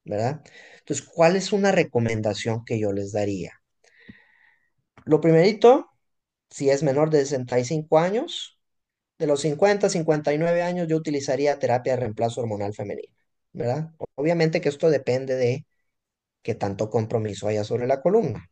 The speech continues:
pero si no hay tanto compromiso sobre la columna, pues entonces con toda seguridad lo puedo hacer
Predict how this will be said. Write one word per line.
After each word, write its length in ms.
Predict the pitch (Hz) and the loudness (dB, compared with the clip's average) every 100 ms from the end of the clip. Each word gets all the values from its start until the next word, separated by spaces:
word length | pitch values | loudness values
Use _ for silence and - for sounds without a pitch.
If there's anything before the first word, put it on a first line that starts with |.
| _ | _
pero 240 | - 113 123 | -10 -10 -10
si 180 | 123 120 | -10 -8
no 280 | 135 139 | -4 0
hay 200 | 143 151 | 2 2
tanto 500 | 156 123 113 107 120 | 2 0 2 0 -4
compromiso 680 | 117 120 120 120 113 98 123 | -4 -4 -2 -2 -2 -4 -6
sobre 320 | 120 120 120 135 | -6 -6 -4 -4
la 140 | 139 | 0
columna, 540 | 160 165 143 123 135 156 | 2 2 0 0 -4 -6
pues 160 | 104 | -12
entonces 540 | 92 - 95 107 110 - _ _ _ _ _ _ | -12 -8 -8 -8 -10 -14 _ _ _ _ _ _
con 300 | _ 107 113 | _ -8 0
toda 180 | 117 | 0
seguridad 380 | 117 123 113 110 | 2 0 0 0
lo 100 | 110 | 0
puedo 180 | 120 117 | 2 0
hacer 280 | 107 104 | 0 -4